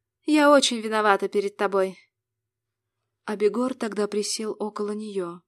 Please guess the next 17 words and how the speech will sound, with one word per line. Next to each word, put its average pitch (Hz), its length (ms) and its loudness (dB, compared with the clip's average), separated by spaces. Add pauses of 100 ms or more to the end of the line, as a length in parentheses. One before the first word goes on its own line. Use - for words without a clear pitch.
(440)
посмотрел 208 580 -4
одновременно 196 640 -2
с - 140 -6
любовью 196 540 -6 (140)
и 196 100 -10
недоверием. 180 840 -4 (1300)
"Мне 226 380 -4 (160)
извинения 220 1000 -4
ни 208 200 -8
к 208 60 -18
чему. 190 580 -4 (580)
Я 220 220 2
хочу 220 400 -4
твоей 214 340 4
любви 220 520 -6 (200)
и 214 80 -6
преданности". 180 960 0